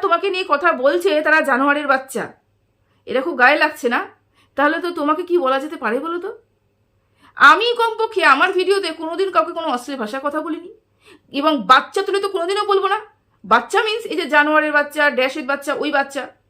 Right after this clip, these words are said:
এটা বলা মানে তার মা বাবাকে অসম্মান করা। সেই কাজটা তো আমি কোনোদিনও করতে পারবো না। দেখতে পেয়েছো? তোমার শিক্ষা তুমি দেখ-, বুঝতে পেরেছো? তুই জানোয়ারের বাচ্চা বলে দিলে সবাইকে, প্রত্যেকটা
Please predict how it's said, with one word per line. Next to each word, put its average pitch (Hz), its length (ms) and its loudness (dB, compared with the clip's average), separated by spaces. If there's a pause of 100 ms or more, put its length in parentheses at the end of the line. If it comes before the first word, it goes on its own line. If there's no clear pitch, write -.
(760)
এটা 294 120 -4 (120)
বলা 220 240 2
মানে 277 160 -2 (460)
তার 339 120 2 (140)
মা 196 160 0
বাবাকে 240 340 -4
অসম্মান 185 420 -10
করা। 185 160 -14 (800)
সেই 311 160 -6
কাজটা 320 280 -8
তো 285 100 -6
আমি 196 160 -4
কোনোদিনও 185 360 -6
করতে 180 220 -12
পারবো 175 240 -10
না। 220 60 -16 (400)
দেখতে 240 240 -4
পেয়েছো? 349 220 -2 (180)
তোমার 277 340 -2
শিক্ষা 311 300 -10
তুমি 311 160 -10
দেখ-, 277 180 -14
বুঝতে 302 220 -12
পেরেছো? 277 240 -10 (920)
তুই 349 120 4 (160)
জানোয়ারের 247 400 0
বাচ্চা 240 280 -6
বলে 185 160 -6
দিলে 185 180 -6
সবাইকে, 180 300 -12 (460)
প্রত্যেকটা 320 320 -6